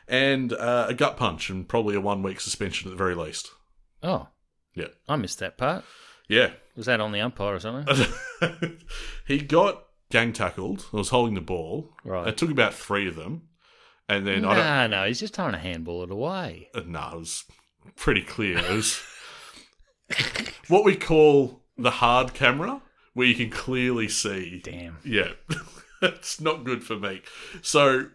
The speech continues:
Speaker 1: I wouldn't be surprised if he cops a suspe-, a suspension for that. There was nothing necessary about it. And he was just throwing a tanty because clearly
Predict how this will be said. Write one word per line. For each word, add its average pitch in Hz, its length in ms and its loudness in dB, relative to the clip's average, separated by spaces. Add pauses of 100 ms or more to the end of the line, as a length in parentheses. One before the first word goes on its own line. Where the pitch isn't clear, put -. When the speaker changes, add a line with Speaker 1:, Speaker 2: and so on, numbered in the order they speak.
(140)
Speaker 1:
I 143 80 4
wouldn't 170 240 6
be 147 140 6
surprised 104 560 0
if 92 80 -8
he 90 80 -8
cops 87 260 -8
a 85 40 -12
suspe-, - 460 -10
a 104 80 -6
suspension 85 520 -10
for 87 100 -14
that. 82 160 -8
There 95 80 -8
was 92 140 -8
nothing 113 360 0
necessary 85 600 -10
about 85 300 -8
it. 92 100 -12 (320)
And 127 120 4
he 131 60 2
was 135 140 0
just 135 160 -4
throwing 113 260 0
a 90 60 -4
tanty 90 480 -6
because 95 360 -4
clearly 151 500 6